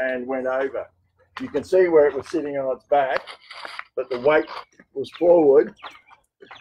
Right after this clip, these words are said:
must have been forward, and it went over the other way. So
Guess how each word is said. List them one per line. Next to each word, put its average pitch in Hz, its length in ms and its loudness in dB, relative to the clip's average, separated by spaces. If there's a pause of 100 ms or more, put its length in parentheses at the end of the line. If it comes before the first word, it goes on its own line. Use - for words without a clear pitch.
(500)
must 151 180 0
have 123 100 -10
been 127 220 0
forward, 160 480 2 (140)
and 120 160 -6
it 120 80 -10
went 135 180 -2
over 127 260 4
the 127 140 0
other 120 160 2
way. 123 340 -4 (2500)
So 123 380 -4